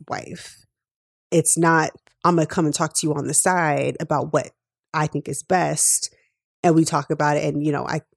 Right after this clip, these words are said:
you take my ideas into account, and then we, um, approach moving forward." It's very much, she's still the wife, even though she's the queen, but you're still my wife, and I make those decisions.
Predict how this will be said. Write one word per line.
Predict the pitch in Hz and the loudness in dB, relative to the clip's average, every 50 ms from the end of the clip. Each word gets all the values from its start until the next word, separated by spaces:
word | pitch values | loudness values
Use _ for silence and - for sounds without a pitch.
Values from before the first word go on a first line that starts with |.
| _ _ _ - | _ _ _ -6
you | 160 160 | -4 -2
take | 160 - 160 147 - | 0 0 0 0 2
my | 151 151 151 147 143 139 - _ _ _ - | 0 0 0 0 0 -2 -6 _ _ _ -4
ideas | 175 151 139 147 151 151 135 151 | -4 -2 -2 0 0 0 0 0
into | 143 139 - - - | 0 -2 -2 -4 -6
account, | - - - 262 254 247 233 226 - - - - _ _ _ _ _ _ _ _ _ _ _ _ - | -6 -2 2 4 4 4 4 2 0 -4 -10 -12 _ _ _ _ _ _ _ _ _ _ _ _ -4
and | 170 165 156 156 | -2 0 0 0
then | 151 147 143 | 0 0 -2
we, | 151 147 143 143 - - - | -4 -6 -6 -8 -10 -10 -10
um, | 160 156 151 156 160 - | -10 -8 -6 -8 -8 -8
approach | 165 - - 156 143 - - | -6 -2 0 -2 0 0 -2
moving | 147 143 143 139 139 | -4 -2 -2 -4 -4
forward." | - - 208 185 160 151 151 | -2 -2 0 0 0 0 -2
It's | 147 - - | -4 -6 -4
very | - 160 151 147 | -4 -2 -2 -2
much, | 147 151 147 143 - | -2 -2 -4 -4 -4
she's | - - - 160 151 - | -6 -6 -6 -4 -2 0
still | - - - - 190 170 | 0 2 4 4 4 4
the | 147 - | 2 0
wife, | - 175 170 151 143 - | 0 2 2 2 0 -2
even | 165 156 156 156 | -2 -2 -2 -2
though | 156 | -2
she's | 151 - - 147 - - | -2 -4 -4 -6 -8 -8
the | - | -10
queen, | - - 214 202 170 143 135 143 | -4 0 2 2 2 2 0 -4
but | - 160 - | -6 -6 -4
you're | - 156 | -2 0
still | - - - 156 147 | 2 2 2 0 0
my | 147 143 143 | 0 0 2
wife, | 147 156 143 147 160 - - - _ _ _ _ _ _ _ _ _ - | 2 2 2 0 -2 -6 -10 -20 _ _ _ _ _ _ _ _ _ -6
and | - 151 - | -4 -4 0
I | - 160 160 156 151 151 151 147 | 2 2 2 2 2 0 -2 -2
make | 151 147 151 147 _ - | -2 -2 -2 -4 _ -4
those | 160 156 143 - | -4 -4 -4 -4
decisions. | - 151 - - 160 156 - - 143 151 156 175 208 190 - - - - | -4 -2 -2 0 -2 -2 -4 -6 -8 -8 -6 -6 -6 -6 -4 -4 -6 -6